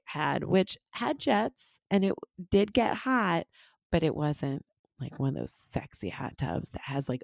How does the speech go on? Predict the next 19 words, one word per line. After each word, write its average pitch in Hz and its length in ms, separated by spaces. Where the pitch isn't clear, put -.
all 139 220
the 147 140
jets, 160 540
like, 139 280
just - 320
gets - 500
the 160 120
little 160 180
jets 143 560
under 151 220
your 131 180
nails, 135 500
so - 100
it 104 60
just - 160
blows 151 640
out 147 340
anything. 165 640
Ugh, 151 220